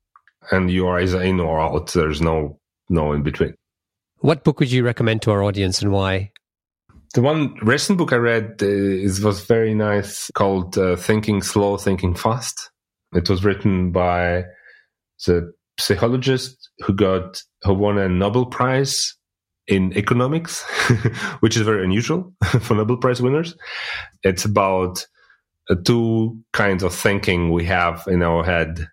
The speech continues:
Speaker 1: which are constantly competing. And it's about instincts and how actually we think and feel as humans.
Speaker 2: What's one attribute or characteristic in your mind of a successful founder?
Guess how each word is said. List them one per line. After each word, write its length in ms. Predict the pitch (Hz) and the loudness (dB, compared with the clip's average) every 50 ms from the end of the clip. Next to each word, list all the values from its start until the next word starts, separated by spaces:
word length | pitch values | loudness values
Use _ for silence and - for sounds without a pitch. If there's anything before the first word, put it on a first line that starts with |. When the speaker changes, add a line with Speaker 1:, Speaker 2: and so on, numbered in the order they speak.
| _ - | _ 0
Speaker 1:
which 160 | 92 87 - | 0 0 2
are 40 | 92 | 0
constantly 480 | - - 98 95 - - 95 - 101 | 0 0 0 0 0 -2 -2 0 0
competing. 680 | 90 - 95 90 - 104 90 - - 87 82 82 82 82 - _ - - - - - - _ _ _ - | 0 0 0 0 0 0 -2 0 0 0 0 0 -2 -4 -8 _ -20 -20 -20 -20 -20 -20 _ _ _ -2
And 460 | 87 85 82 82 82 82 82 82 80 | 0 0 2 2 0 0 0 0 0
it's 180 | 80 80 - | -2 -2 -2
about 420 | - 87 85 80 80 82 82 - - - - - - _ _ _ _ - | -2 0 0 0 0 -2 -4 -6 -10 -10 -10 -12 -16 _ _ _ _ 0
instincts 720 | - 127 127 123 - - 82 76 76 - - - - - - - | 0 0 0 0 -2 -2 -2 -2 -2 -6 -8 -8 -8 -6 -2 0
and 360 | 85 82 80 80 78 80 - _ _ _ - - | 0 0 0 -2 -4 -6 -10 _ _ _ -6 -4
how 240 | - - 117 113 | -2 0 0 0
actually 300 | 107 107 104 - - 104 | 0 0 -2 0 0 0
we 140 | 92 90 90 | 0 0 0
think 420 | 87 - - - - 113 107 101 101 | -2 -4 -4 0 0 0 0 0 0
and 180 | 90 82 85 | -2 -2 -2
feel 560 | 82 - - 104 90 78 78 78 76 - - _ _ _ _ - - | -2 -2 0 0 0 0 0 -2 -4 -6 -10 _ _ _ _ -8 -4
as 100 | 85 78 | -4 -2
humans. 460 | - - 82 71 67 62 - - - _ _ - - - - - - - - _ _ _ _ _ _ _ _ _ _ _ _ _ _ _ _ | 0 0 0 -2 -2 -6 -10 -14 -18 _ _ -16 -16 -16 -16 -20 -20 -20 -20 _ _ _ _ _ _ _ _ _ _ _ _ _ _ _ _
Speaker 2:
What's 460 | - 185 139 123 165 180 - - - | -4 0 2 2 2 2 0 -2 0
one 440 | 156 151 147 147 143 143 139 135 131 | 2 2 2 2 2 0 0 0 0
attribute 460 | 139 139 135 135 - 117 110 127 120 | 0 0 0 0 0 0 0 0 2
or 100 | 120 117 | 2 0
characteristic 640 | - - 123 113 113 117 - 127 113 - - 120 110 | 0 2 0 0 0 0 0 0 0 0 0 -2 0
in 100 | 110 107 | 0 0
your 120 | 107 107 | 0 0
mind 320 | 107 104 104 101 101 101 101 | 0 0 0 0 0 0 -2
of 140 | 98 98 | -2 0
a 220 | 107 107 104 101 98 | 0 0 0 0 -2
successful 680 | - - 110 - - 110 98 - - - 101 92 92 92 | -2 -2 -4 -4 -2 -2 -4 -2 -2 -2 -2 -2 -2 -4
founder? 600 | - - - 98 98 98 87 92 92 90 90 - | -4 -2 -2 0 0 0 -2 -2 -2 -4 -4 -8